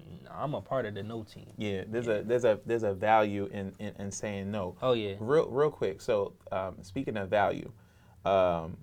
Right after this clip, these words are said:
Speaker 2: I always tell this story. Uh, it's a boring story, but still, Temple University at some point put a, a value on me.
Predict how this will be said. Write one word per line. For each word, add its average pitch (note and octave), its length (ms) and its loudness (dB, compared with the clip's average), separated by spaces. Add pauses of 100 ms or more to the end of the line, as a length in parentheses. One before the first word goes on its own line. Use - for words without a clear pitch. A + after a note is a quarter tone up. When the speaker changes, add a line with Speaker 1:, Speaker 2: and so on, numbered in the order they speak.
(100)
Speaker 2:
I G#2 80 4
always G#2+ 240 2
tell G#2 140 0
this G2 140 -4
story. F#2 420 -4 (260)
Uh, E2+ 140 -8
it's F#2 140 -10
a G2+ 60 -10
boring F#2+ 260 -6
story, F#2 240 -2
but F2+ 120 -6
still, F2 360 -2 (460)
Temple B2+ 280 0
University A2 500 -2
at G2+ 80 2
some G#2+ 220 -2
point F#2+ 320 -6 (720)
put B2 160 0
a, G2 140 4 (180)
a G2+ 120 2
value G2+ 480 6
on F#2+ 160 -6
me. - 180 -14